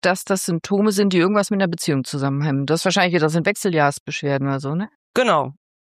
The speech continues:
Speaker 2: Ich hab alle meine Symptome, äh, mit Wechseljahrssymptomen verwechselt. Es war besonders schlimm, komischerweise, wenn wir gemeinsam, äh,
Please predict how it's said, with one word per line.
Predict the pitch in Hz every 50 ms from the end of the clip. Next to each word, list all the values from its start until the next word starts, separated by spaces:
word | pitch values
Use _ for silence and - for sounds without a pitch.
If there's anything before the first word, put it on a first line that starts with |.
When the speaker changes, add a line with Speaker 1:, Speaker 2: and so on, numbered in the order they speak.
| _ _ _ _
Speaker 2:
Ich | - 202 - -
hab | 190 -
alle | - 196 208 214 220
meine | 214 202 190 190 190 180
Symptome, | 160 185 185 - - 185 185 190 190 190 185 185 185 180 - -
äh, | - 165 165 165 165
mit | 165 156 - -
Wechseljahrssymptomen | 143 - - 147 143 139 135 135 135 131 - - - 143 147 151 147 143 - - 147 131 135 127
verwechselt. | 143 131 123 127 120 - - 139 135 127 - _ _ _ _ _ _ _ _ _ _
Es | - - 226
war | 254 269
besonders | 233 254 233 226 254 262 285 285 285 262
schlimm, | - - 220 233 247 240
komischerweise, | - - 247 254 254 233 - 226 208 185 202 208 226 254 254 214 180 185 196 190
wenn | 185 196 202 202 185
wir | 175 190 196 202 202 202 202
gemeinsam, | 180 190 190 190 190 190 190 185 185 185 185 185 185 185 185 -
äh, | - 175 175 175 175 175 170